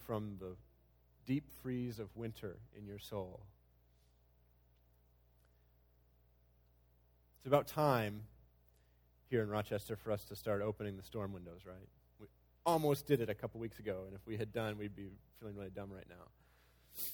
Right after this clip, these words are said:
<laughs> Some, some of us are feeling really dumb right now. <laughs> Um,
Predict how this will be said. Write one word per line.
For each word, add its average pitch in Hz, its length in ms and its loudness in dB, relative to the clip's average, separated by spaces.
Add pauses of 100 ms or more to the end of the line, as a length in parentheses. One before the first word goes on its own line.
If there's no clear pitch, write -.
(1200)
<laughs> 131 60 2 (720)
Some, 104 140 -10
some 131 180 0
of 127 60 6
us 120 100 0
are 113 40 -2
feeling 113 220 -6
really 107 120 -4
dumb 98 160 -6
right 90 140 -14 (440)
now. 165 140 10
<laughs> - 40 -14 (2000)
Um, 110 320 4